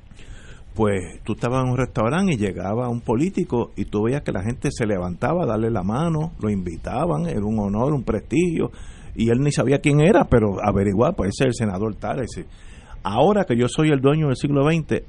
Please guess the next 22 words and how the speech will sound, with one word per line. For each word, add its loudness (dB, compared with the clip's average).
entra 4
un 4
político 2
y 4
la 4
gente 2
hace 2
todo 4
lo 4
posible 6
por 4
no 6
mirarlo. 2
Fíjate, 2
que -4
yo 2
nunca 0
había 0
notado -2
eso, -4
pero -4
dice, -6